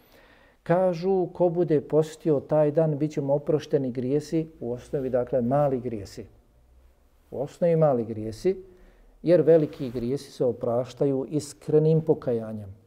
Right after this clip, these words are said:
Ne može neko dobro djelo da ga oprosti, da pobriše velike grijehe. Pa kažu, mali grijesi. Ukoliko, kažu, pretpostavljaju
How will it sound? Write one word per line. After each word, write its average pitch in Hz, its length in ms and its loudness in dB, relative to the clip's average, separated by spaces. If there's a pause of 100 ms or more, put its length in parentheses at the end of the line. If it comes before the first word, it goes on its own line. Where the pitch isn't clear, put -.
(100)
Ne 131 140 -4
može 131 300 -4
neko 131 320 -6
dobro 131 300 -2
djelo 147 320 2
da 131 180 2
ga 165 200 2 (380)
oprosti, - 520 -10 (800)
da 127 200 -2
pobriše 135 720 -2 (100)
velike 120 460 -4
grijehe. 101 420 -16 (340)
Pa 147 100 -6
kažu, 165 640 -2 (120)
mali 139 340 -2
grijesi. 113 440 -10
Ukoliko, 185 680 0 (400)
kažu, 120 340 -4
pretpostavljaju 120 840 -6